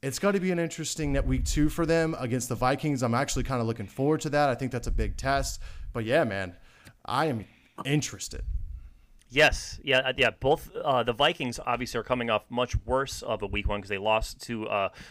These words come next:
Speaker 2: Jay Ludd's, uh, lowly Buccaneers. Um, but yeah, we'll, we'll get to that game in just a, in just a minute, guys. Any final thoughts on Eagles Patriots before we, uh, jump to Sunday Night Football?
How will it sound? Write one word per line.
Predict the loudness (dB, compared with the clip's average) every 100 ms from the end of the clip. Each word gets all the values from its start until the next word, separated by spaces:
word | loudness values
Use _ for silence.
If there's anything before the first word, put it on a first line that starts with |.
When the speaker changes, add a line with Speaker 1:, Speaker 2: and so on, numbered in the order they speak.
| -10
Speaker 2:
Jay | 0 0
Ludd's, | 4 2 2
uh, | -2
lowly | -2 0 0 0
Buccaneers. | 0 0 0 0 0 0 -6 -12 -8 2
Um, | 4 4
but | 4
yeah, | 4
we'll, | 4 2
we'll | 2 -2
get | -2
to | 0
that | 4 4
game | 4 -2 -2 -14 -8
in | -4 0
just | 0 2
a, | 2 2 2
in | 0
just | 2 0 0
a |
minute, | 0 0 0
guys. | 4 4 4
Any | 0 0
final | 2 2 0
thoughts | 0 2 2
on | 0 0
Eagles | -6 -6 -4 -2
Patriots | 2 2 2 -2 -2
before | -4 -2 -2
we, | -2 -6
uh, | -2 -2
jump | 0 -2
to | -2
Sunday | -2 0 2 2
Night | 0 0
Football? | -2 0 0